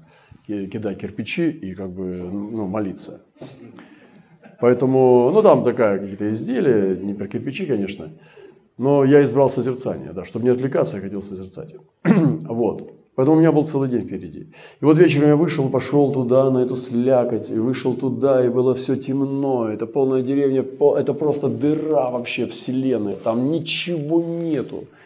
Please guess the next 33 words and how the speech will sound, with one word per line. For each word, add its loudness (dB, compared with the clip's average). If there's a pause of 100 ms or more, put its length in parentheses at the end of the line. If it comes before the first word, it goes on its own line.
(160)
ни -2
одного 0
магазина. -4 (1700)
И -8
просто 0
вышел 2
в 4
этот 2
лес 2
просто. -18
Единственные 0
два 0
стержня — -2
это 0
утреннее -2
и -2
вечернее -4
богослужение. -10
И -6
уже -2
ничего -8
нет, -14
все, -18
ты -14
один. -10 (120)
И -8
эта -10
тоска -10
гнетущая -12
в -14
горле -12
у -20
тебя. -20